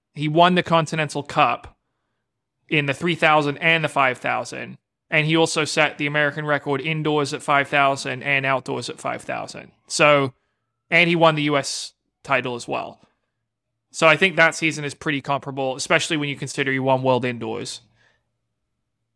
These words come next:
And are we just forget, are we ignoring the steeplechase here? Evan Jager had a f-, few years there where he was one of the best three steeplechasers in the world. He medaled in twenty sixteen and twenty seventeen.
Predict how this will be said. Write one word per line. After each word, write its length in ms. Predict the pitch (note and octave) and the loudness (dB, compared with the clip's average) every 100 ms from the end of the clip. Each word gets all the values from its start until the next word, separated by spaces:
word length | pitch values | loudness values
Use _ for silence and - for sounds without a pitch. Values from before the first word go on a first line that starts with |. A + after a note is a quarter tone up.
| _ _ _ _ _ | _ _ _ _ _
And 140 | E3+ F3 | 2 4
are 40 | |
we 100 | F3+ | 4
just 200 | F#3 G#3 | 4 2
forget, 320 | - E3 E3+ F3+ | 2 4 4 6
are 60 | |
we 140 | F#3 F#3 | 6 6
ignoring 440 | D#3+ D#3+ F3 F3+ | 4 4 4 2
the 80 | D#3+ | -2
steeplechase 640 | - D#3+ F3 F3+ F3+ - | -4 -4 -4 -2 -2 -2
here? 340 | F#3+ F#3+ F#3+ F#3+ | 0 2 0 2
Evan 220 | F#3 G3+ | 2 4
Jager 340 | E3 E3+ D#3+ | 4 4 4
had 160 | D3 D3+ | 2 2
a 40 | |
f-, 140 | C#3+ - - - - | 0 -8 -20 -20 -20
few 220 | - E3 | -10 -4
years 360 | D#3 D#3 D3 D#3 | 0 2 0 0
there 200 | C#3+ C#3 | 0 0
where 340 | C#3+ C3+ C3 _ _ _ _ _ _ | 0 0 -2 _ _ _ _ _ _
he 260 | - - D#3 | -8 0 4
was 440 | D3+ C3+ - - _ _ _ _ _ _ _ | 4 2 -2 -8 _ _ _ _ _ _ _
one 160 | D#3+ D#3 | 0 0
of 80 | D3 | 2
the 80 | D3 | 2
best 220 | D3 - | 0 0
three 160 | D3+ | -4
steeplechasers 760 | C#3 D#3 D3 C#3 C#3+ C3+ C#3+ C3 | -4 -4 -4 -2 0 0 -4 -6
in 80 | C3 | -6
the 80 | C3+ | -2
world. 480 | C#3+ C#3 C3+ D3+ - _ _ | 2 4 2 -2 -8 _ _
He 140 | D3 | -6
medaled 340 | D3 D#3 D#3 D3+ | 2 4 4 2
in 80 | C#3 | -2
twenty 240 | D#3 D3+ | -4 -4
sixteen 480 | - D#3+ G3 D3+ C#3+ | -4 -8 -4 -4 -4
and 80 | C3+ | -2
twenty 280 | D3 C#3+ | -2 -2
seventeen. 840 | C3+ D3+ C#3+ C#3 - C#3+ C3+ C3+ | -2 0 2 0 -2 -2 0 -2